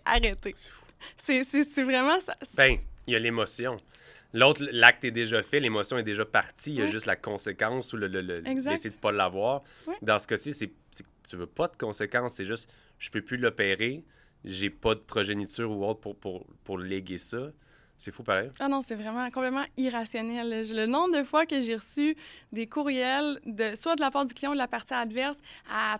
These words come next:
Speaker 1: trois heures du matin un samedi, tu sais, qui, qui écrit, tu le sais, qui est brossé
Speaker 2: Ah ouais.
Speaker 1: puis qui t'écrit,
Speaker 2: Ah,
Speaker 1: là.
Speaker 2: c'est fou.
Speaker 1: <laughs> C'est drôle.
Speaker 2: Nous, justement, on est là-dedans en ce moment dans du rachat de, d'actionnaires.
Speaker 1: Ok.
Speaker 2: Fait qu'on le vit en ce moment, puis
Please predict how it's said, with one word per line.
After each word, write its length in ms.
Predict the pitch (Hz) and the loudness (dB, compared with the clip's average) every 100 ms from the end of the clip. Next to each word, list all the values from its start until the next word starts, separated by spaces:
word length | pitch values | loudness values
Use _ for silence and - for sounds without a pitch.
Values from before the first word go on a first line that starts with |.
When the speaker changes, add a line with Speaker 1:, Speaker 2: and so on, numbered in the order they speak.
| - | -6
Speaker 1:
trois 300 | - 269 269 | -2 2 4
heures 120 | 285 | 2
du 60 | 269 | 2
matin 380 | 262 247 294 277 | 0 0 0 0
un 40 | |
samedi, 540 | 254 226 233 220 269 | 0 -2 -2 -2 -4
tu 140 | 269 302 | 0 -2
sais, 40 | |
qui, 280 | 302 311 294 | 2 2 4
qui 80 | 285 | 0
écrit, 320 | 262 311 330 | 0 4 4
tu 120 | 330 294 | 4 2
le 40 | |
sais, 160 | - 370 | 2 8
qui 160 | 403 | 12
est 60 | 415 | 12
brossé 220 | 349 302 | 12 10
Speaker 2:
Ah 200 | 294 - | 10 10
ouais. 100 | 349 | 2
Speaker 1:
puis 100 | 370 - | -2 -4
qui 140 | - | -4
t'écrit, 420 | 311 277 277 302 427 | -2 -2 -2 0 0
Speaker 2:
Ah, 40 | |
Speaker 1:
là. 800 | 392 415 - - - - - 330 294 320 - | -2 -6 -14 -2 6 6 6 4 4 2 2
Speaker 2:
c'est 160 | - | 0
fou. 200 | - - 233 | -2 -4 -8
Speaker 1:
<laughs> 100 | - | -6
C'est 240 | 110 240 | -6 -4
drôle. 120 | 220 131 | 0 2
Speaker 2:
Nous, 60 | |
justement, 340 | 135 - 120 120 | 2 4 4 6
on 80 | |
est 60 | 120 | 6
là-dedans 260 | 113 113 113 | 6 6 4
en 40 | |
ce 120 | - | 4
moment 140 | 107 110 | 2 4
dans 120 | 98 | 2
du 120 | 92 | 0
rachat 460 | 95 98 - - 101 | 0 2 2 0 -2
de, 520 | 98 95 90 85 85 85 - | 0 0 0 -2 -6 -10 -2
d'actionnaires. 720 | 92 - 90 90 113 101 - - - - | -2 0 -2 -2 -4 -8 -18 -20 -14 -10
Speaker 1:
Ok. 100 | 247 - | -6 -6
Speaker 2:
Fait 80 | 107 | -2
qu'on 140 | 101 | 0
le 80 | 92 | 0
vit 140 | 107 | 0
en 80 | 104 | 0
ce 100 | - | 2
moment, 140 | 117 | 0
puis 240 | 123 110 | 0 -6